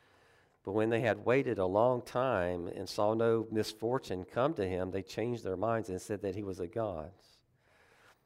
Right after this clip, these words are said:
Now in the neighborhood of that place were i-, lands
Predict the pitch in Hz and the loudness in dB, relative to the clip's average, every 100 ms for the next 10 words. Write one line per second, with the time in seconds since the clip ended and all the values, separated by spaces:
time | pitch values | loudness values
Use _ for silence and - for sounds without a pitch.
0 | - 107 101 98 117 160 139 120 98 90 | -4 0 0 0 2 2 2 0 -2 0
1 | 98 - 104 98 98 - 98 98 107 - | 0 -2 -6 -4 -4 -6 -8 -4 -2 -2
2 | 107 110 123 110 92 92 - | -2 -2 0 0 -2 -4 -10